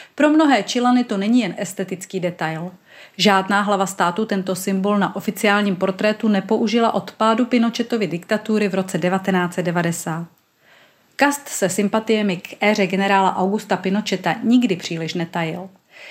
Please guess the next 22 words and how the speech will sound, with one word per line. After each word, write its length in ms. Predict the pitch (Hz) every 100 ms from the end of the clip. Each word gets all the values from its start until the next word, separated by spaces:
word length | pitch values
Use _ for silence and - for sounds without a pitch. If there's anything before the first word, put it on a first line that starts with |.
| -
Šedesátiletý 880 | - 240 254 294 277 277 269 269 262
lídr 260 | 220 214 240
konzervativní 760 | 247 233 220 220 220 240 233 220
pravice 460 | 190 190 196 -
je 100 | 220
politik 420 | 196 196 214 226
současného 580 | - 220 220 220 220 214
trendu, 500 | 220 226 226 185 156 - - -
tedy 220 | - 180 160
velkých 480 | 190 190 170 156
gest 400 | 180 220 226 - -
a 160 | 196
ostré 340 | 190 - 196 190
rétoriky, 640 | 190 185 165 151 - 165 _ _ _ -
což 220 | - 330
mu 120 | 269
pomohlo 440 | 226 226 233 226 220
na 120 | 170
cestě 320 | 156 190 190
do 80 | 180
prezidentského 720 | 180 180 175 170 165 - 165
paláce. 560 | 165 156 156 165 -